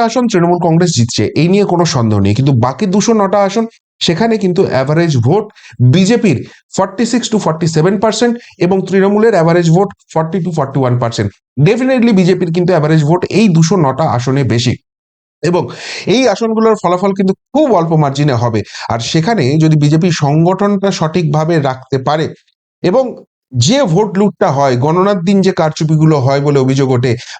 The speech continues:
ভোটের দিন মানুষকে ভোট দিতে দেয় না বলে যে অভিযোগটা হয়, মানুষ যারা বিজেপিকে ভোট দিতে চায় তাদেরকে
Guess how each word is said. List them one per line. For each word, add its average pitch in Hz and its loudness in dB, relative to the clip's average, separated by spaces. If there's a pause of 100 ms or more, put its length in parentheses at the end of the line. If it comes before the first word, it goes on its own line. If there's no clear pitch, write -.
ভোটের 196 0
দিন 220 2
মানুষকে 170 0
ভোট 160 0 (100)
দিতে 165 2
দেয় 143 2
না 147 0
বলে 139 2
যে 143 2
অভিযোগটা 127 0
হয়, 123 0 (560)
মানুষ 196 0 (140)
যারা 180 2
বিজেপিকে 185 0 (100)
ভোট 170 2 (100)
দিতে 196 0
চায় 196 0
তাদেরকে 175 0